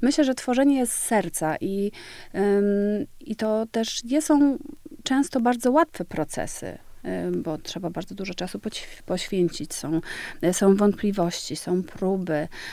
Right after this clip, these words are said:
coś się, y, może nie udać. Ja mam dużo projektów, które zostawiam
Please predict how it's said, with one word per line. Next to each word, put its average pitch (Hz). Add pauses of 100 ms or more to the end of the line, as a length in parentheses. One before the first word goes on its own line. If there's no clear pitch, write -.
(100)
coś -
się, - (480)
y, -
może 185
nie 208
udać. 185
Ja 160
mam 151
dużo 190
projektów, 196
które 214
zostawiam 208